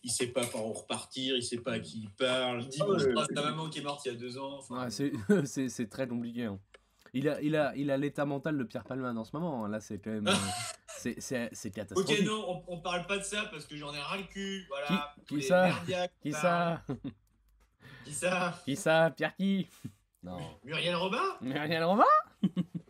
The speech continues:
Speaker 4: Non, mais c'est vrai que Joe, Joe Biden, c'est compliqué. Après, euh, euh, on va, il nous fait quand même pas regretter le Trump. Parce que le Trump, là, aux États-Unis, qui était tout orange, il faisait peur.
Speaker 2: Oh.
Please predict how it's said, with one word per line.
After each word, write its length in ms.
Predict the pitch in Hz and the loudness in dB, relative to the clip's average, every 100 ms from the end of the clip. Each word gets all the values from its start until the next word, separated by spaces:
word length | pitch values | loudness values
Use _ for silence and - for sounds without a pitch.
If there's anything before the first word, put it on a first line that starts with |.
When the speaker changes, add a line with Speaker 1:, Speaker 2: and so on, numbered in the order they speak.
| - - _ - 131 165 165 - - | -20 -20 _ -16 -12 -12 -14 -20 -10
Speaker 4:
Non, 220 | - 117 120 | -2 2 2
mais 140 | 113 | 0
c'est 100 | 113 120 | -2 -4
vrai 40 | |
que 60 | 104 | -2
Joe, 180 | 110 104 | -2 -2
Joe 140 | 120 | -2
Biden, 320 | 113 117 131 123 | 0 2 2 -2
c'est 100 | 123 | -4
compliqué. 400 | 117 113 131 170 | -4 -6 -4 -2
Après, 180 | 117 - | -2 -2
euh, 340 | 123 107 95 90 - _ _ _ _ - | 0 0 0 -4 -10 _ _ _ _ -6
euh, 460 | 95 92 92 92 - | -2 -2 -2 -4 -4
on 140 | 104 | -4
va, 180 | 101 104 104 | -4 -6 -8
il 120 | 110 127 | -6 -4
nous 100 | 131 | -2
fait 160 | 147 | -2
quand 80 | 151 | 0
même 160 | 151 139 | 0 2
pas 120 | 160 | 2
regretter 380 | 143 123 135 139 | 4 2 2 2
le 120 | 131 | 2
Trump. 280 | 160 143 107 - - | 2 0 0 -10 -10
Parce 160 | 104 | -4
que 80 | 120 | 2
le 120 | 117 110 | 2 2
Trump, 260 | 139 139 | 0 0
là, 140 | 131 120 | 0 0
aux 40 | |
États-Unis, 440 | 101 117 107 123 | 0 -2 0 0
qui 80 | 120 | 0
était 180 | 104 113 | -2 -2
tout 140 | - 113 | 0 0
orange, 400 | 110 135 127 98 - - | 2 0 0 -4 -12 -6
il 120 | 117 | -2
faisait 180 | 113 127 | 2 2
peur. 220 | 120 127 | 2 0
Speaker 2:
Oh. 40 | - | -2